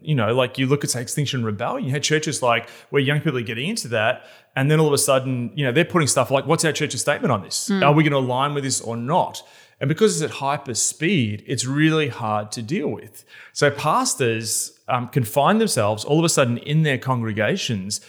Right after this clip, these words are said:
Speaker 1: with different movements, different platforms, all moving at the same time.
Speaker 2: Mm.
Speaker 1: Um, you know, and you even look at things like, you know, I know churches in the West where you've got things like, you know, you just had the tensions between China and India. You're, I'm trying to do my multicultural church, you know, somewhere in Melbourne, which,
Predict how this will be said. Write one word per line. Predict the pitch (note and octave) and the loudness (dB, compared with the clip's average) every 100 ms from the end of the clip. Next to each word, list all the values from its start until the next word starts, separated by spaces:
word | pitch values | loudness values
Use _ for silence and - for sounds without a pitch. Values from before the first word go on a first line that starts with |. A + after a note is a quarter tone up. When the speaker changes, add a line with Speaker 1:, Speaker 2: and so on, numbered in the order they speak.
| - - | -20 0
Speaker 1:
with | C#3 A#2 | 2 2
different | A2+ F#3+ G3+ F#3+ B2+ | 2 0 2 0 0
movements, | A2+ B2 F#3 F3 G#2+ G2+ | -2 0 2 2 -2 -4
different | - D#3 D#3 A2 | -8 -6 -4 -4
platforms, | - A#2+ A#2+ - - A2 F#2+ A2 - - - - | -4 -4 -4 -4 0 0 0 -6 -8 -10 -18 0
all | D#3+ F3 | 4 4
moving | C#3 A#2+ A2 | 2 0 -4
at | G#2+ | -8
the | G#2+ | -10
same | A#2+ G2+ G2 | -12 -12 -14
time. | C#3 G3 F3 - - - | -12 -12 -12 -16 -20 -6
Speaker 2:
Mm. | G#3+ A3 G3+ F3 | -4 -2 -2 0
Speaker 1:
Um, | B2+ B2 B2 B2 - - | 2 0 -2 -8 -12 -4
you | D3 | -2
know, | A2 A#2+ - | 0 0 0
and | C#3+ D3+ | 0 2
you | D#3 D#3 | 2 4
even | E3+ D#3 | 2 2
look | C#3+ | 0
at | |
things | A#2+ D3 A#2 | -2 -2 2
like, | A#2+ A2+ - | 4 4 2
you | C3 | 0
know, | A2 | 2
I | C#3+ | 0
know | C#3 | 0
churches | - C3+ A#2+ | 0 0 -2
in | A2+ | -6
the | |
West | A#2 G3+ F3+ - | -2 2 2 2
where | C3+ | 0
you've | B2 A#2 | 2 2
got | A#2+ A#2+ | 2 0
things | - B2+ A2 | 0 -2 2
like, | A2+ G#2+ - | 2 2 -2
you | B2 | -4
know, | |
you | G#2+ | -4
just | G#2+ C3 G#2+ | -4 -6 -2
had | A2+ G#2+ | -4 -2
the | G#2+ G#2 | -4 -4
tensions | - C3+ C3 A#2+ | -2 -2 -2 -6
between | A#2+ B2+ A2+ | -6 -2 0
China | B2 A2+ G#2+ | 0 0 -2
and | A2 | -2
India. | F#3+ E3+ G2+ A#2+ - - - - | 0 0 0 -2 -4 -18 -20 -4
You're, | C3 D3 D#3 D3 - - | 4 6 8 6 2 -4
I'm | A2 B2 | -4 -2
trying | B2+ | -2
to | B2+ | 0
do | C3 | -2
my | B2+ | 0
multicultural | C3 C#3+ C#3+ D#3 D3 C3+ | -2 -2 -2 -2 -2 -6
church, | - G3+ E3 - | -2 0 0 -2
you | B2+ | -6
know, | |
somewhere | A2+ C3+ C3 | -4 -6 -6
in | B2+ | -2
Melbourne, | C3 G3+ C3 A#2+ - | 0 2 0 -4 -6
which, | C3 | -10